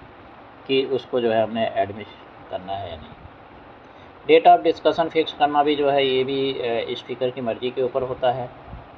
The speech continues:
और discussion को raise करने का जो procedure होता है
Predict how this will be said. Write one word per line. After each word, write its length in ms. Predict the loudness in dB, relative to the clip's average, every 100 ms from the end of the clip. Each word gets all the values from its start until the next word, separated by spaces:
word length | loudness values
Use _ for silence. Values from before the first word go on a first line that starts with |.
| -20 -20 -20 -20 -20 -2
और 160 | 2 4
discussion 480 | 2 2 0 0 0
को 120 | 2
raise 220 | 2 2
करने 280 | 0 0 2
का 100 | 0
जो 120 | -2
procedure 520 | -4 -8 -6 -2 0
होता 260 | 0 0 2
है 240 | 2 -2